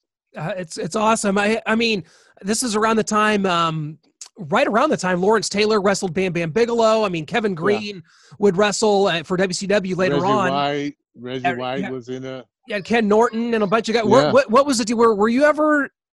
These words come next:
Speaker 1: contacted, or were you ever thought about, uh, you know, being involved in that, uh, that Lawrence Taylor match? There was a bunch of guys McMichael,
Speaker 2: Well
Speaker 1: Steve McMichael was there?
Speaker 2: Yeah, well, I was a little younger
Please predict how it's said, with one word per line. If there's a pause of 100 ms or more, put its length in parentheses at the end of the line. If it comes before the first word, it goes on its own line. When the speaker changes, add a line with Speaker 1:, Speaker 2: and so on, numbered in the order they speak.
(100)
Speaker 1:
contacted,
or
were
you
ever (140)
thought
about, (100)
uh,
you
know,
being
involved
in
that,
uh, (320)
that
Lawrence
Taylor
match?
There
was
a
bunch
of
guys (340)
McMichael,
Speaker 2:
Well
Speaker 1:
Steve
McMichael
was
there? (520)
Speaker 2:
Yeah,
well,
I
was
a
little
younger